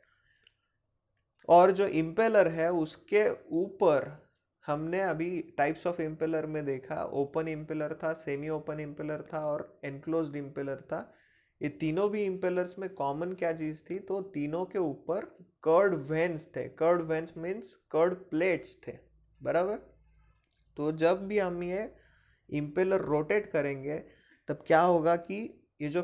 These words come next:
कर्ड प्लेट्स जो है, that we will rotate, that we are rotating, okay। और जैसे जैसे जो इम्पेलर है जैसे जैसे रोटेट होगा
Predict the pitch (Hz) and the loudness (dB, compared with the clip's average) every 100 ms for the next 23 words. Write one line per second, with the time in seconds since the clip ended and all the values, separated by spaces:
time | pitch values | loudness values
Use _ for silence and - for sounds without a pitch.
0 | 175 - 180 208 190 165 175 196 190 - | -2 2 4 4 0 2 4 2 -2 -4
1 | 160 151 156 247 - _ _ _ _ _ | -2 0 -4 -4 -14 _ _ _ _ _
2 | - 165 208 196 170 160 180 151 143 - | 4 4 4 2 0 2 0 0 -2 -2
3 | 120 - - _ _ 151 165 175 160 165 | -8 -10 -20 _ _ 2 2 2 2 4
4 | 160 156 143 151 143 120 127 _ _ _ | 4 2 2 -2 -6 -8 -12 _ _ _
5 | - 143 185 240 - _ _ _ _ _ | -12 -4 -2 -2 -8 _ _ _ _ _
6 | _ _ _ _ _ _ _ - 165 156 | _ _ _ _ _ _ _ 4 6 8
7 | 160 160 196 214 208 214 220 214 _ _ | 6 6 2 2 4 2 2 -4 _ _
8 | _ _ _ _ - _ _ _ _ _ | _ _ _ _ -20 _ _ _ _ _
9 | _ _ _ _ _ _ 156 151 196 - | _ _ _ _ _ _ -6 4 4 4
10 | 156 156 180 208 202 170 175 165 147 156 | 2 0 2 4 4 2 0 0 0 0
11 | 180 185 185 185 147 151 156 214 165 156 | 0 0 2 0 2 2 4 0 0 -4
12 | 139 | -2